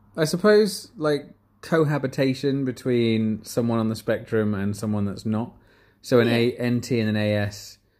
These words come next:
Speaker 1: living together, working together, uh, you know, that kind of thing in general and, like, how it works. Um,
Speaker 2: Hmm.
Speaker 1: mainly living together is, I guess, the,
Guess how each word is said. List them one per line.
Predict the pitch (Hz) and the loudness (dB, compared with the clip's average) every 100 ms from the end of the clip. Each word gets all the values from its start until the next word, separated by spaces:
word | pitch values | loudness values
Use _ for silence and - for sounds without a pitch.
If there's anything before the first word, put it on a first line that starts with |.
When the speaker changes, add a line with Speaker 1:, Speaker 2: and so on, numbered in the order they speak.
| _ _ - | _ _ 0
Speaker 1:
living | 147 151 147 | 4 6 6
together, | 135 131 127 123 123 123 123 120 | 4 2 4 6 4 4 4 2
working | 107 117 113 123 110 | 2 2 2 0 -4
together, | 113 110 104 107 104 101 101 95 _ _ _ _ _ | -2 -2 0 2 2 2 -2 -6 _ _ _ _ _
uh, | 104 104 104 107 | -6 -4 -2 -2
you | |
know, | 110 101 | 0 0
that | 110 101 | -2 -4
kind | 104 107 | -8 -6
of | 101 | -4
thing | 107 | -2
in | 101 101 | -2 -2
general | 107 101 98 | -2 0 -2
and, | 98 98 | -2 -2
like, | 98 | -4
how | 101 98 | -6 -4
it | 90 | -2
works. | 104 101 87 - - - _ - | 0 0 -2 -10 -20 -20 _ -4
Um, | 120 117 117 208 202 | 0 2 2 -2 -4
Speaker 2:
Hmm. | 147 160 | 0 6
Speaker 1:
mainly | 196 185 139 | 6 6 2
living | 127 117 104 98 | 2 2 2 -2
together | 98 95 95 98 95 | -2 -2 -2 -2 -4
is, | 107 104 101 - 110 | -2 -4 -4 -10 -8
I | |
guess, | 110 107 104 | -6 -6 -8
the, | - 107 101 101 87 - | -8 -4 -2 -2 -4 -8